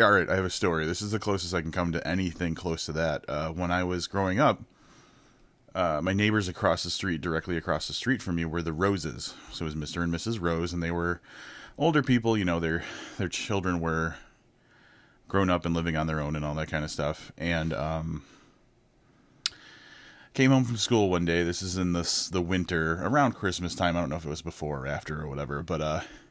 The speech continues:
my mom got really seriously sat me and my brother down and said, "This is what happened." And it turns out that Mister Rose shot and killed himself. He committed suicide. Um, and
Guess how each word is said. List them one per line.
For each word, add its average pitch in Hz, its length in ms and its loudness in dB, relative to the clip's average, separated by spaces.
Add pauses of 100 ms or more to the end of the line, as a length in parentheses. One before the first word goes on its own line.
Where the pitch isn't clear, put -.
(800)
my 98 80 0
mom 98 280 6
got 101 180 0
really 95 200 0
seriously 87 440 0
sat 87 240 0
me 90 80 -2
and 87 100 0
my 85 80 0
brother 131 280 2
down 82 200 0
and 85 120 -6
said, 80 320 -2 (1600)
"This 98 160 0
is 92 100 -4
what 87 160 2
happened." 98 500 2
And 90 120 0
it 80 80 -6
turns 110 280 0
out 101 200 4
that 80 220 0 (560)
Mister 95 420 0
Rose 85 680 0 (200)
shot 95 320 0
and 87 100 -2
killed 113 180 2
himself. 82 380 -4
He 82 60 -10
committed 87 280 -2
suicide. 90 520 -4 (680)
Um, 85 580 0 (520)
and 87 480 0